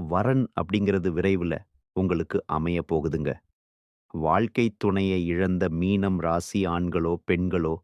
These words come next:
அடுத்து வந்து ரெண்டாவது திருமணம், அதாவது செகண்ட் மேரேஜ் பண்ணலாமா, வேண்டாமா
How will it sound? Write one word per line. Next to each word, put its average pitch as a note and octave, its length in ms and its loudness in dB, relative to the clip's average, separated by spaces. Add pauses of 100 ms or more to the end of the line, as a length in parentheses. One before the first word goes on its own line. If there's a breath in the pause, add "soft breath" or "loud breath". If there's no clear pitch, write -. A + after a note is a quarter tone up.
(460)
அடுத்து A#2+ 380 2
வந்து A#2 260 2
ரெண்டாவது G2 640 2
திருமணம், E2 520 -2 (220)
அதாவது C3 540 0
செகண்ட் B2+ 460 0
மேரேஜ் A2 480 2
பண்ணலாமா, G2 640 2
வேண்டாமா D#2+ 680 0